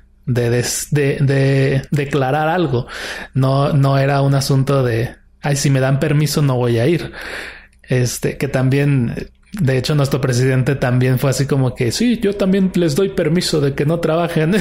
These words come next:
<laughs> Y ese, o sea, no, nadie te está pidiendo permiso. <laughs> Estamos avisando que no vamos a trabajar. Entonces, este, creo que también por ahí, digo, el machismo es muy fuerte aquí en México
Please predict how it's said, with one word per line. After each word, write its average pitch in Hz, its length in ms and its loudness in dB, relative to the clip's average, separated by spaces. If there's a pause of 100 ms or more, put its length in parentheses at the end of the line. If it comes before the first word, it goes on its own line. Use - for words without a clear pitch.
(120)
<laughs> - 180 0
Y 220 60 2
ese, 185 440 -2
o 156 80 0
sea, 147 200 -2 (360)
no, 156 260 2 (140)
nadie 190 260 2
te 170 100 -2
está 165 200 -4
pidiendo 175 300 0
permiso. 160 500 0 (180)
<laughs> - 180 -8
Estamos 170 420 -2
avisando 165 600 0
que 151 80 0
no 139 120 2
vamos 139 220 2
a 127 80 0
trabajar. 123 420 -2 (680)
Entonces, 139 480 0
este, 127 500 -2
creo 139 160 -2
que 147 100 0
también 143 340 0
por 147 140 0
ahí, 139 640 2 (580)
digo, 143 160 2
el 139 80 2
machismo 143 500 2
es 143 160 0
muy 147 280 2
fuerte 131 360 -2
aquí 120 120 -2
en 123 80 2
México 139 480 0